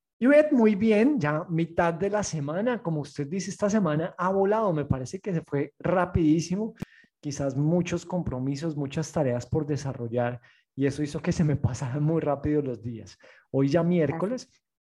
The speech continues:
Speaker 1: pero aquí estamos al pie del cañón trayendo información para toda nuestra audiencia. ¿Qué tenemos el día de hoy, señorita Ivette?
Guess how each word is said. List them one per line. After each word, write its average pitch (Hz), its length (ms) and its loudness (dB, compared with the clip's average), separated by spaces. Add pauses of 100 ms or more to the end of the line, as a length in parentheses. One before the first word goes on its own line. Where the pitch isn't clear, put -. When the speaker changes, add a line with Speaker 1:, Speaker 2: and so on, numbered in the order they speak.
(240)
Speaker 1:
pero 117 200 -2
aquí 131 300 -2
estamos 160 520 0 (320)
al 160 320 0
pie 220 220 4
del 233 160 0
cañón 170 400 2
trayendo 151 380 0
información 151 600 -4
para 156 240 2
toda 127 220 0
nuestra 151 540 -6
audiencia. 127 720 -4 (300)
¿Qué 170 100 4
tenemos 208 320 4
el 196 140 0
día 143 180 4
de 165 80 6
hoy, 135 160 2
señorita 123 480 -6
Ivette? 120 380 -4